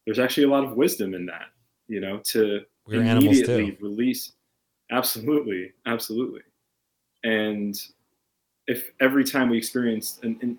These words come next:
Speaker 1: a, a shocking incident, we took that moment to just shake and release whatever we might have just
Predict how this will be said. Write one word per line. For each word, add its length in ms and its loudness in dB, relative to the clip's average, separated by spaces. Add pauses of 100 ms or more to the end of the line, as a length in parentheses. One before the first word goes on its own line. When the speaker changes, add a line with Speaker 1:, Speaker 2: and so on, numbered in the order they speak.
(140)
Speaker 1:
a, 200 -6
a 20 -4
shocking 440 -4
incident, 500 -6
we 300 -4 (400)
took 220 -4 (380)
that 320 -2
moment 520 0
to 120 -8
just 380 -8
shake 560 -2 (140)
and 360 -2 (200)
release 420 -6
whatever 320 -6
we 160 -8
might 260 -6
have 140 -8
just 320 -10